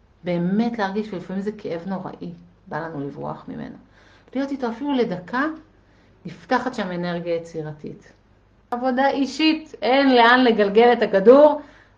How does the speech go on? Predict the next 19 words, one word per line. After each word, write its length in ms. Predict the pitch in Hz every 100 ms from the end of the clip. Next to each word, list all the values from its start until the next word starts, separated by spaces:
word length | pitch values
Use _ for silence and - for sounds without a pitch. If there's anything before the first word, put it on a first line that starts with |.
| -
הכל 300 | 190 226 233
חוזר 380 | 233 196 190 202
אלינו, 600 | 190 202 233 262 254 165
ואור 600 | 156 214 208 202 202 190
גדול 300 | 165 165 175
בידינו. 680 | 180 170 151 147 175 180 170 160 - - -
יקירות, 480 | 196 247 262 311 302
תודה 280 | 240 262 277
שהייתם 440 | 285 285 277 247
איתי 240 | 240 233 233
כאן, 200 | 214 214
צלחתם 420 | 208 214 220 226
איתי 180 | 220 208
את 80 | 208
כל 240 | 208 214
ה-, 200 | 226 208
אה, 440 | 196 190 180 180 185 - _ _ _ 208
בלגנים 420 | 208 202 220 226
הטכניים, 680 | 214 208 208 233 240 247